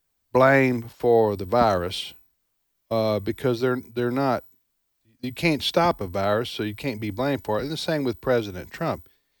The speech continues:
It's that Biden said he had a plan to stop the virus. Harris went along with him. So I'm, what they, what they were thinking was,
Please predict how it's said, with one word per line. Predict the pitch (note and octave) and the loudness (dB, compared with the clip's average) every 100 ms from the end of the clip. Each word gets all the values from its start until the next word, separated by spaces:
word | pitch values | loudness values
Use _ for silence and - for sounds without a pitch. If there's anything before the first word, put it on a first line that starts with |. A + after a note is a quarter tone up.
| _ _ _ | _ _ _
It's | D3+ D3+ | 4 4
that | D3 D#3 D3+ B2 | 6 8 8 6
Biden | C#3 E3+ G#3 F3 D#3+ | 2 8 6 6 -2
said | - F3 D#3+ | 0 4 6
he | D3 | 4
had | C#3+ D3+ C#3 | 6 8 8
a | A#2+ | 4
plan | - - D#3+ F3 C#3+ G#2 G#2+ G#2+ _ - | 0 0 2 2 2 0 -4 -12 _ -8
to | A#2 | -8
stop | - C#3 A#2+ | 2 4 4
the | A#2 | -2
virus. | A2 C#3 D#3 A#2 F#2+ F#2+ - _ _ _ _ _ _ _ _ | 0 4 6 6 2 -6 -12 _ _ _ _ _ _ _ _
Harris | C#3 C#3+ C#3+ - | 4 6 6 2
went | C#3 | 0
along | C3 C#3+ C#3 | 4 4 4
with | A#2 | 2
him. | A#2 A2+ - _ _ _ _ _ _ _ _ _ | 0 -4 -12 _ _ _ _ _ _ _ _ _
So | - - E3 C#3+ C#3+ - _ - - A2+ | -4 6 8 8 6 -4 _ -18 -14 2
I'm, | D3+ F#3 | 4 6
what | F#3 C#3 C#3 D#3 - | 4 2 4 4 6
they, | F#3 G#3+ | 6 6
what | D3+ D#3 D3+ | 4 2 6
they | F3 | 6
were | G#3 | 6
thinking | F3+ D#3 C3+ C3 | 4 2 2 -2
was, | B2+ C3+ C3+ B2+ | 2 6 6 4